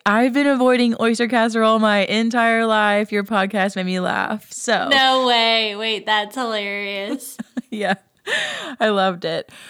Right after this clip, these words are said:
Speaker 1: But, um, I don't know if you saw this in our As You Are group text, but Carly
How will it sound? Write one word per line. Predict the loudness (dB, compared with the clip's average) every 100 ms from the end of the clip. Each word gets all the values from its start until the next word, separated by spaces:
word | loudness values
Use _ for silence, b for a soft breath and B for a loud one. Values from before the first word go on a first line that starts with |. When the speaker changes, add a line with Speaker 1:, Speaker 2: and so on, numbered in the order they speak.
| B B
Speaker 1:
But, | -2 2 2 2 2
um, | 2 4 2 2
I | 2
don't | 2
know | 2 2
if |
you | 0 -2
saw | 0 2 2
this | 2 0 0
in | 0
our | 2
As | 4 2 2
You | 0
Are | 0
group | 0 -4 -4
text, | -2 -2 -2 -4 -4
but | 0 2 2 0 -6
Carly | -4 0 2 2 0 0 -2 -4